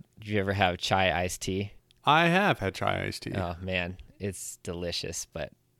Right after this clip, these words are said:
Speaker 1: also just too, too sweet.
Speaker 2: My go-to drink back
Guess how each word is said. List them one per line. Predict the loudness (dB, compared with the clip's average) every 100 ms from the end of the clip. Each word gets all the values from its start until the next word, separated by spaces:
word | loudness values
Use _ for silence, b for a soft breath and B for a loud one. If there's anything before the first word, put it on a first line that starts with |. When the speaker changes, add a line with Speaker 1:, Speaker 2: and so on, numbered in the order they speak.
| _
Speaker 1:
also | -6 -6 -4 -6 -6 -8 -12
just | -14 -14 -16 _
too, | -14 -10 -10 -10
too | -10 -10
sweet. | -12 -12 -14 -16 _ -6
Speaker 2:
My | 2 4 4
go-to | 0 4 4 4 2 0 0
drink | -6 -4 -2 0 -2 -6 -16 -20 _
back | 2 2 0